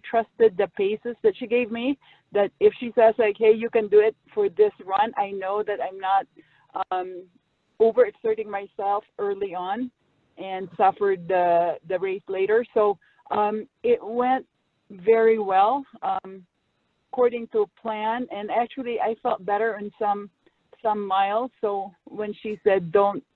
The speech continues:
go faster than certain pace," and if I felt good, I just listened to my body. That's also one thing. And then, uh, again, just not to neglect the nutrition, hydration for sure.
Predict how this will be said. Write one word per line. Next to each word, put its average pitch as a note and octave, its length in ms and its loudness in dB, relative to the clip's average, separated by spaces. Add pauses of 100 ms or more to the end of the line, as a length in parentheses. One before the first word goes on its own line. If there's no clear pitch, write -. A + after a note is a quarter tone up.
(420)
go G3+ 260 6
faster G3 400 2
than G3 240 -10
certain G3 560 -8
pace," G3 300 4
and F#3 180 -4
if G3+ 160 -8
I G#3 120 6
felt G3+ 280 4
good, G3+ 160 0
I G3 80 0
just F#3 200 -6
listened F#3+ 280 -6
to F3+ 60 -10
my F3 140 -4
body. E3+ 340 0
That's F3 220 -8
also F3 260 -8
one F3+ 220 -4
thing. E3+ 320 -4 (380)
And F#3 180 -4
then, F3+ 300 0
uh, E3+ 240 4 (180)
again, F3 320 -2
just E3+ 160 -12 (420)
not F#3 280 -6
to G#3 60 0
neglect F3 380 -4
the F#3 100 -2
nutrition, F#3 500 -6
hydration E3+ 540 -4
for E3 140 -2
sure. E3+ 420 0